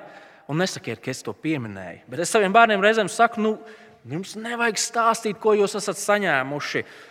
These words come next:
dzimšanas dienā. Nu, kad, zin kā, nu, kādam varbūt arī gribās, viņam nav, un tas ir bēdīgs.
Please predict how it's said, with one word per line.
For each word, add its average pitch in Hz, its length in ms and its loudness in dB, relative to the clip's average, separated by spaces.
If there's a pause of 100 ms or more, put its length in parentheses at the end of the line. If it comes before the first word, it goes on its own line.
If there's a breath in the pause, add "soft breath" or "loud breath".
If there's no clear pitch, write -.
(120 loud breath)
dzimšanas 131 640 -6
dienā. 110 380 -6 (100)
Nu, 180 160 -16
kad, 226 240 -4
zin 277 160 -2
kā, 165 220 0
nu, 135 100 -8
kādam 160 460 -2
varbūt 131 340 -8
arī 202 160 -4
gribās, 165 400 -4
viņam 127 320 -8
nav, 190 320 0
un 123 140 -6
tas 123 180 -8
ir 113 80 -12
bēdīgs. 165 800 -8